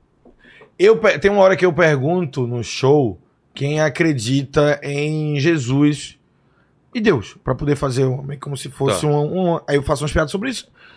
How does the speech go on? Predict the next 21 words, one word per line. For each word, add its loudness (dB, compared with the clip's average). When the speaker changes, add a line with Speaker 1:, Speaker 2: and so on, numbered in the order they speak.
Speaker 1:
e -4
eu 2
quero 2
ver 4
que -4
a -6
pessoa 2
levanta 2
a 2
mão. 2
E 0
aí 6
ele, 0
quando 2
eu 6
pedi 0
pra 2
ele 0
levantar 0
a 0
mão, -2